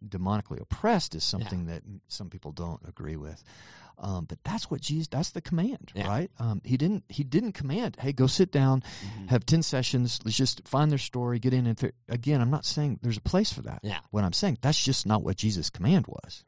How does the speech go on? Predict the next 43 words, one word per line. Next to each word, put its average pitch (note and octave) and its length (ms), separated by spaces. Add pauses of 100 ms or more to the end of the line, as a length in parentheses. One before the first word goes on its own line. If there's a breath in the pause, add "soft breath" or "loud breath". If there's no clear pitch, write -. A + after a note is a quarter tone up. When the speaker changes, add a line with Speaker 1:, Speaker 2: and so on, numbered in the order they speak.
(160)
Speaker 1:
right? F#2 140
His - 140
Speaker 2:
Yeah. F#2+ 80
Speaker 1:
command A#2+ 340
was E2+ 180
to - 100
go G2 200
bring G#2+ 280
the F2+ 80
power A#2 340
of D3 80
the E3 100
gospel F#2+ 540 (340 loud breath)
and - 120
have F#2 100
a - 40
spiritual - 640
engagement A2+ 560
with F#2 100
someone, E2+ 300 (100)
get B2+ 140
to D3 100
the A#2 100
root A2 240
issue, E2 400 (720 loud breath)
and A2+ 160
get A#2+ 140
them B2+ 120
free - 400
Speaker 2:
Yeah. A#2 100
Speaker 1:
based B2 200
by A#2 140
the - 100
power G2+ 320
of - 80
the - 80
Spirit E2+ 300
of - 120
God. F#3 260 (680 loud breath)
Um, G2 380 (260)
that's, - 460 (440)
that, A2 220
uh, A#2 40